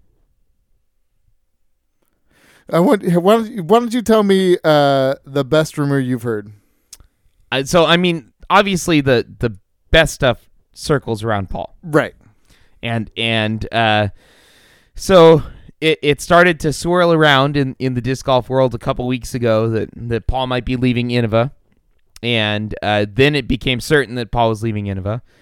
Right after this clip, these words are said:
Speaker 2: And then the juicy part came, which was that Paul was going to Discraft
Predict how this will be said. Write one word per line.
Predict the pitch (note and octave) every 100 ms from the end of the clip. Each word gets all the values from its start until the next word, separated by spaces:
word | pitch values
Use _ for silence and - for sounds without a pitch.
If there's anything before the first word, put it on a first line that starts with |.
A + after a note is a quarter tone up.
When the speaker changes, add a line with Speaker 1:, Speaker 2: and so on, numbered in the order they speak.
| - -
Speaker 2:
And | A#2 A#2+ A#2+ A#2+
then | A2 A2+ C#3+ F3+ G3+ G#3+ G#3
the | A2+ C3+
juicy | A#2 F3 F#3 D3
part | - B2 A2+
came, | - A#2 A#2 A#2+
which | A#2 -
was | B2+ A2+
that | A#2+ A2+ -
Paul | C#3 D3+ E3
was | D3+
going | C3 C#3
to | C3
Discraft | B2 A#2+ - A#2 A2+ -